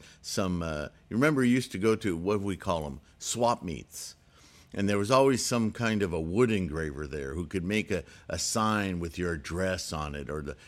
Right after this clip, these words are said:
your family name, the Chamberlains, right?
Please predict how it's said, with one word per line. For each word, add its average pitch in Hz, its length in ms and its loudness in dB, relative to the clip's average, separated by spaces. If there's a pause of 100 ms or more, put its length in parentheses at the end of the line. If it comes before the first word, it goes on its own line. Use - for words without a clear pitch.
your 90 140 -2
family 92 560 -2
name, 87 400 -2
the 80 160 -4
Chamberlains, 76 1120 -4
right? 71 420 -8